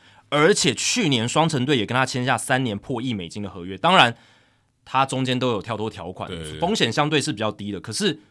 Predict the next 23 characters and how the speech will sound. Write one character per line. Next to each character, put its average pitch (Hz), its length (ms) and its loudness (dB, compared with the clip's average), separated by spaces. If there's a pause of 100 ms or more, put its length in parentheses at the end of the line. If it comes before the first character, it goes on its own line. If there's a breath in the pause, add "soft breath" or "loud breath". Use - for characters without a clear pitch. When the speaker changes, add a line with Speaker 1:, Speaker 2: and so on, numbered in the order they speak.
(520 soft breath)
Speaker 1:
你 143 140 -6
一 240 200 2
年 147 160 4
愿 196 160 4
意 196 40 4
给 139 120 0
他 113 120 -2
三 147 200 -2
千 143 160 -2
多 143 100 0
万 147 100 4
美 107 140 -2
金 107 120 -8
的 117 60 -4
薪 117 240 -6
水 110 140 -6
来 92 120 -6
当 113 220 -4
你 92 120 -6 (160)
的 95 220 -10
游 92 200 -10
击 98 220 -12
手 92 180 -12